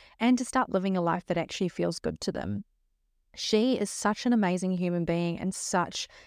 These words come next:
an incredible person to follow on social media. So please make sure to take a look at everything that she offers. I will link all details to her socials as well. But today we're gonna have a really powerful conversation about binge eating and emotional eating,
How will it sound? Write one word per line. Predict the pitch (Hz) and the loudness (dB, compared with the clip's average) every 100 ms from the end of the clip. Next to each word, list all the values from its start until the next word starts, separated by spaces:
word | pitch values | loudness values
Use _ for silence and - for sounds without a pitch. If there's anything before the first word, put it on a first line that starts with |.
| - | -4
an | 190 | 0
incredible | 190 180 - 196 190 185 | 0 -2 -2 0 0 0
person | 180 170 185 | 0 0 -4
to | - | -4
follow | - 175 | -2 0
on | 170 180 | -2 -2
social | 170 175 165 | -2 -2 -2
media. | 160 170 - | -2 -2 -4
So | 196 - 175 175 | -2 0 0 -2
please | - - 202 208 - | -4 0 2 2 -2
make | 185 - | -6 -6
sure | - 170 | -4 -4
to | 180 | -4
take | - 185 180 | -4 -4 -2
a | |
look | 165 175 | -4 -4
at | - | -6
everything | - 180 - 175 | -4 -4 -2 -4
that | 175 | -4
she | - 156 | -6 -4
offers. | - 170 175 170 170 - - - | -4 -2 0 0 -2 -10 -20 -4
I | 180 | -2
will | 180 180 | 0 0
link | 180 - | -2 0
all | 190 | -2
details | 175 175 - 175 - _ - | 0 -2 -2 -6 -8 _ -6
to | - 180 | -2 0
her | 175 | -2
socials | - - 233 226 247 226 208 | -2 0 0 2 0 0 -2
as | 190 185 - | -6 -6 -4
well. | 160 190 294 330 _ - - - | 0 2 2 0 _ -20 -20 -4
But | 220 | -2
today | - 240 277 | 0 2 2
we're | 285 | 4
gonna | 247 | 4
have | 208 | 2
a | 190 | 2
really | 185 175 | 0 0
powerful | 190 180 170 - | 0 0 0 -2
conversation | 180 185 175 - 175 240 - 196 175 180 - - | -4 -4 -2 -2 0 0 0 0 0 -4 -10 -8
about | - 196 208 240 294 240 - | -2 0 2 4 4 2 0
binge | 180 190 269 254 | 0 4 4 4
eating | 208 175 170 | 2 0 0
and | 180 | 0
emotional | 175 170 - 185 180 | 0 -2 -2 -4 -4
eating, | 185 175 - - 202 | -4 -6 -8 -8 -10